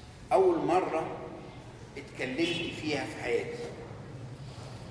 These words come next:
كنت رئيس اتحاد طلاب في كلية أصول الدين. كان عميد الكلية الدكتور رؤوف شلبي رح-، عليه رحمة الله. وكان يحضر الحفل الدكتور سعد فرهود اللي هو كان رئيس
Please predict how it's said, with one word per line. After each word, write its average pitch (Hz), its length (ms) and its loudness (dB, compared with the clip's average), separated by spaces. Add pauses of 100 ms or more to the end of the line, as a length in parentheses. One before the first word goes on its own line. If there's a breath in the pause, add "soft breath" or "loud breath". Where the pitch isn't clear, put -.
(200)
كنت 190 180 -2
رئيس - 260 2
اتحاد - 300 -2 (120)
طلاب 156 280 4
في 139 300 -4
كلية 160 160 2 (160)
أصول 156 120 0
الدين. - 360 -4 (1300)
كان 185 140 4
عميد 196 320 4
الكلية 170 460 4
الدكتور - 480 0
رؤوف 151 340 2
شلبي 156 380 2 (220)
رح-، 139 260 -2
عليه 143 140 2
رحمة 139 380 0
الله. 127 320 2 (1000)
وكان 180 220 4
يحضر 185 400 4
الحفل 185 340 2 (140)
الدكتور 180 380 4
سعد 185 160 6 (160)
فرهود 156 420 6
اللي 151 180 2
هو 160 120 2
كان 156 80 2
رئيس - 180 2